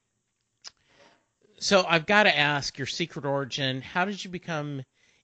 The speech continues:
Intern Sam working with Jim and Patrick?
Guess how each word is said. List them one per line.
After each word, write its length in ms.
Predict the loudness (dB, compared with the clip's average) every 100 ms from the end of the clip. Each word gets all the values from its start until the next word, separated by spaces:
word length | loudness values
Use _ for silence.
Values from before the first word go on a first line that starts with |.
| -4
Intern 480 | -4 -4 -6 -6
Sam 720 | -8 -4 -2 -2 -2 -4 -8 -10
working 520 | -10 -6 -6 -8 -8 -6
with 220 | -6 -6
Jim 240 | -8 -8
and 100 | -8
Patrick? 360 | -6 -6 -8